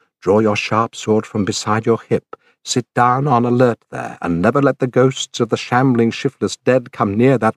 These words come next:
blood till you have questioned Tiresias yourself. Soon, soon the great seer will appear before you, captain of armies.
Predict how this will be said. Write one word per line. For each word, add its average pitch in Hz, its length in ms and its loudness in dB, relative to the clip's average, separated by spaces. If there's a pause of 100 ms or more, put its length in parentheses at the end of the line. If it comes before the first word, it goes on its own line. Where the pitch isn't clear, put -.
blood 127 360 -2 (300)
till 113 180 0
you 139 120 6
have 151 180 -4
questioned 143 540 -2
Tiresias 139 800 -2
yourself. 135 520 0 (1300)
Soon, 143 600 0 (220)
soon 139 480 2
the 127 100 2
great 127 320 0
seer 131 460 2
will 131 140 2
appear 127 360 2
before 139 480 0
you, 73 240 -6 (120)
captain - 460 -14
of - 120 -20
armies. - 680 -16